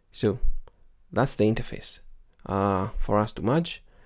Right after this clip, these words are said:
Uh, to merge, uh, this particular footage, you can either click on Tools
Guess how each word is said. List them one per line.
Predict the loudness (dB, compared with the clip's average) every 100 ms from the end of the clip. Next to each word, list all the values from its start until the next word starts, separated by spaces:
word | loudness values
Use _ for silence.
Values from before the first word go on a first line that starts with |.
| _ -8
Uh, | -2 -2 0
to | 0
merge, | 2 6 6 4 0 -2
uh, | -2
this | -2 -4
particular | -4 -4 -4 -4
footage, | -4 0 0 0
you |
can | 0 0
either | 0
click | -2 -4 -2
on | -2 -2
Tools | 0 0 0 -6